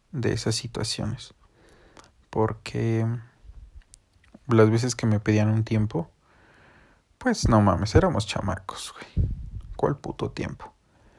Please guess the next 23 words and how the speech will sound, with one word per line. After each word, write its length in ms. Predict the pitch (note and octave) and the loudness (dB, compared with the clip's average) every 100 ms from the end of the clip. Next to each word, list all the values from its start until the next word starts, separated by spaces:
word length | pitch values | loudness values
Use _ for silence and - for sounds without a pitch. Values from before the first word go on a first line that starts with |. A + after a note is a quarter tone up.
| _ _ - | _ _ 2
Ya 120 | B2+ | 4
me 100 | D3 | 4
querías 300 | D3 A2+ A2 | 6 8 8
terminar, 580 | - C#3 D3 D#3 E3 E3 | 8 8 10 12 12 12
güey, 140 | D3+ | 10
solo 300 | A#2 A2+ A#2+ | 6 8 8
que 100 | A#2 | 6
no, 180 | A2+ A2+ | 4 6
no 280 | A2+ A2+ A#2 | 4 4 2
sé, 280 | - F3 E3 | 4 4 4
no 300 | A2 A#2 A#2 | 4 2 2
querías 320 | - A#2+ A#2 | 2 4 4
lastimar 800 | A2 - - G#2+ G#2 A#2+ C3+ C#3 | 4 0 -2 2 6 6 6 6
a 120 | C#3 | 4
la 140 | A#2 A2+ | 4 2
persona 640 | A2 - C3+ D3 D3+ D#3 | -2 -2 -2 0 0 0
o 200 | C#3+ C3+ | 0 -2
cosas 340 | - C3+ - | -4 -8 -12
así. 280 | - - D#3+ - - _ _ - - - - - - - _ _ _ _ | -16 -10 -12 -12 -20 _ _ -20 -20 -20 -20 -20 -20 -20 _ _ _ _
No, 680 | A#2+ A#2+ C#3 D3+ D#3 C#3 A2+ - - | 2 8 10 10 10 6 0 -10 -4
no 260 | C3 D#3 | 2 2
creo 240 | - E3+ E3 | 4 2 4
que 340 | F3+ F3 E3+ | 6 6 6